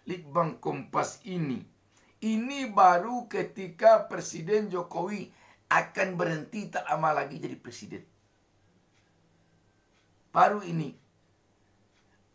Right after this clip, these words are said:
Kalau disurvei nanti setelah Presiden Jokowi berhenti jadi, jadi presiden, maka kita yakin hasil survei ini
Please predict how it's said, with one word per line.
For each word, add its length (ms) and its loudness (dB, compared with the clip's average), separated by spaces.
Kalau 480 4
disurvei 720 -2
nanti 480 -6
setelah 800 2
Presiden 400 -6
Jokowi 640 -4
berhenti 640 -4
jadi, 320 -4
jadi 240 -4
presiden, 720 -6
maka 640 2
kita 360 -2
yakin 680 -2
hasil 560 -2
survei 680 -6
ini 320 -10